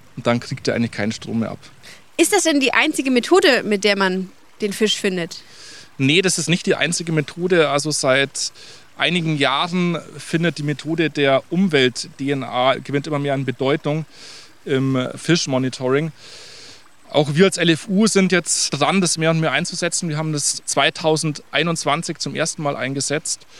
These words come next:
Speaker 1: Und bei der Methode macht man sich quasi zunutze, dass Lebewesen ständig Stoffe oder Spuren in ihr Gewässer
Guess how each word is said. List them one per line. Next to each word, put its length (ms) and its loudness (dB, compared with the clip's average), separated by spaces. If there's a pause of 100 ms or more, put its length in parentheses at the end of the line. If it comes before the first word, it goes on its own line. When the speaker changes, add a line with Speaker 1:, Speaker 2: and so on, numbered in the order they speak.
(500)
Speaker 1:
Und 560 2
bei 80 0
der 160 2
Methode 400 2
macht 220 -2
man 100 -4
sich 120 -8
quasi 440 -4
zunutze, 760 -2 (800)
dass 380 0
Lebewesen 560 2
ständig 560 0 (160)
Stoffe 480 0
oder 140 2
Spuren 600 2 (140)
in 100 -6
ihr 120 -2
Gewässer 580 0